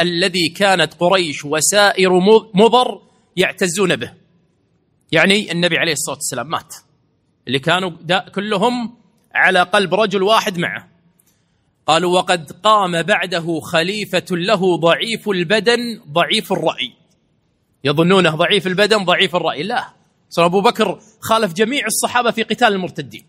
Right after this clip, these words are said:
ولكن دائمًا الإنسان إذا أراد أن يسول أو يريد، آه، أعذار يأتي بأعذار واهية. قالوا: "وقد انصرف عامله إلى أصحابه، وبلاد البحرين اليوم ضائعة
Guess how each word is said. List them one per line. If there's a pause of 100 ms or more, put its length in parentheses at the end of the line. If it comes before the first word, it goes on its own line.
(1000)
ولكن
دائمًا
الإنسان
إذا
أراد
أن
يسول
أو
يريد، (400)
آه،
أعذار
يأتي
بأعذار
واهية. (1300)
قالوا:
"وقد
انصرف (340)
عامله
إلى
أصحابه،
وبلاد
البحرين
اليوم
ضائعة